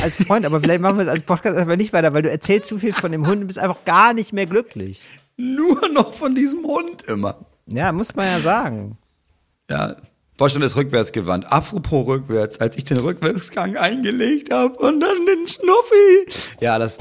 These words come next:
Speaker 2: ja, das will mich,
Speaker 1: Ne?
Speaker 2: ja, ab und zu muss man dann eine kreative Schaffenspause machen. Ich seh das auch ein dann. Nee, aber sonst, nee, wir sind
Speaker 1: Sonst
Speaker 2: wieder
Speaker 1: nicht,
Speaker 2: da.
Speaker 1: Mister-, ja, wir sind
Speaker 2: Wir
Speaker 1: wieder
Speaker 2: sind
Speaker 1: back,
Speaker 2: zurück.
Speaker 1: also keine Sorge, das pa-, ist ja alles nicht passiert.
Speaker 2: Ja.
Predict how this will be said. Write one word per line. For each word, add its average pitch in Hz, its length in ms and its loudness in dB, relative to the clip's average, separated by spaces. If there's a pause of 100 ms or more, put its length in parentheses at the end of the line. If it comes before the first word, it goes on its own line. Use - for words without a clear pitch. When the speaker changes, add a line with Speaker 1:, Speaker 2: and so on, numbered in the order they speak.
Speaker 2:
ja, 101 180 0
das 110 200 -4
will 135 100 0
mich, 123 320 0 (120)
Speaker 1:
Ne? 113 120 -6
Speaker 2:
ja, 160 140 2
ab - 260 0
und 302 100 -4
zu 294 100 -4
muss 311 160 -4
man 214 120 -2
dann 202 120 -4
eine 190 160 -4
kreative 214 460 -2
Schaffenspause 78 600 -8
machen. 78 240 -10
Ich 92 100 -12
seh - 100 -6
das 67 160 -6
auch - 120 -12
ein - 280 -10
dann. - 180 -14 (220)
Nee, 151 180 4
aber 143 180 2
sonst, 165 400 -6
nee, 113 240 -6
wir 127 80 -2
sind 139 120 4
Speaker 1:
Sonst 180 120 6
Speaker 2:
wieder 170 160 2
Speaker 1:
nicht, 165 100 4
Speaker 2:
da. 196 240 4
Speaker 1:
Mister-, 160 380 0
ja, 135 320 4
wir 151 120 2
sind 196 180 0
Speaker 2:
Wir 160 80 2
Speaker 1:
wieder 185 120 6
Speaker 2:
sind 180 100 4
Speaker 1:
back, 190 220 6
Speaker 2:
zurück. 160 180 -2
Speaker 1:
also 170 140 2 (120)
keine 180 240 4
Sorge, 185 520 6
das 170 240 0
pa-, 185 80 0
ist 165 140 -2
ja 160 100 2
alles 175 240 2
nicht 170 160 -2
passiert. 123 720 -2 (1080)
Speaker 2:
Ja. 76 460 -6